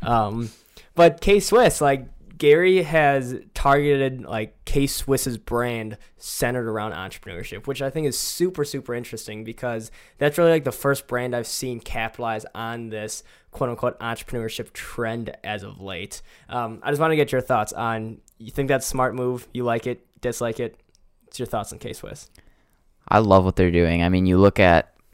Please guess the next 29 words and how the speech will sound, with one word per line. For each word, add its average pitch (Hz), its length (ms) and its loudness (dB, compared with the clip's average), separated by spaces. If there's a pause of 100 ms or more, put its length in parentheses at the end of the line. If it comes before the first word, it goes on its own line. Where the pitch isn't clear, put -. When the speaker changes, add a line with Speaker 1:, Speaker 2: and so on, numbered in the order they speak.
Speaker 2:
even 104 240 0
just, 90 180 0
like, 80 280 2
three, 92 400 0
four 87 260 4
years 85 300 2
ago, 76 260 0
the 82 260 -2
reason 95 540 2
Adidas 87 340 2
was 80 140 -4
killing 85 640 0 (240)
the 80 280 2 (100)
influencer 87 560 -2
marketing 82 400 0
game 80 280 0
was 85 160 -2
that - 180 0
they 87 160 6
were 87 180 4
getting, 85 500 0
they 92 120 4
were 98 120 6
paying 101 360 2
influencers 76 800 -2
to - 80 -4
go 80 180 2
to 78 220 0
festivals, 80 920 0